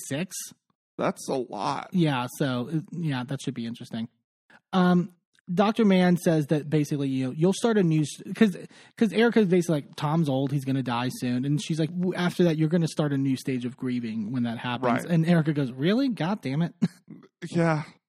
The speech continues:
Speaker 2: I mean, yeah.
Speaker 1: Doctor Mann says, "As long as you're not mixing Lexapro and alcohol." <laughs>
Speaker 2: Yeah, that was not good.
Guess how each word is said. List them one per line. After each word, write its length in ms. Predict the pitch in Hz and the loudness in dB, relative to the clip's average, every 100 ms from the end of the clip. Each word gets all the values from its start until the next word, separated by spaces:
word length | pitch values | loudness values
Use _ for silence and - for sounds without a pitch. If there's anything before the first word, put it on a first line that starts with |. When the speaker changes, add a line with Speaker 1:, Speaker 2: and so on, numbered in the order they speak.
| _ | _
Speaker 2:
I 120 | - 175 | 0 2
mean, 380 | 180 165 147 - _ _ - | 2 0 -6 -12 _ _ -8
yeah. 220 | 131 120 117 _ | -4 -4 -6 _
Speaker 1:
Doctor 260 | - 180 196 | 4 6 8
Mann 180 | 185 175 | 6 6
says, 160 | 185 170 | 4 4
"As 160 | 160 | 2
long 180 | 175 214 | 4 4
as 80 | 220 | 6
you're 120 | 233 | 6
not 160 | 214 202 | 6 4
mixing 300 | 196 - 180 | 2 4 2
Lexapro 520 | 160 - 185 185 160 | 2 0 0 4 4
and 100 | 147 | 4
alcohol." 760 | 156 151 151 - 175 - - - | 2 2 2 2 2 2 0 0
<laughs> 140 | - 247 - _ 147 - | 0 0 -2 _ -18 -2
Speaker 2:
Yeah, 220 | 143 143 | 4 6
that 240 | 135 170 190 | 6 6 6
was 220 | 190 135 | 4 2
not 220 | 117 - | -6 -6
good. 420 | - - - 185 | -8 -8 -8 -4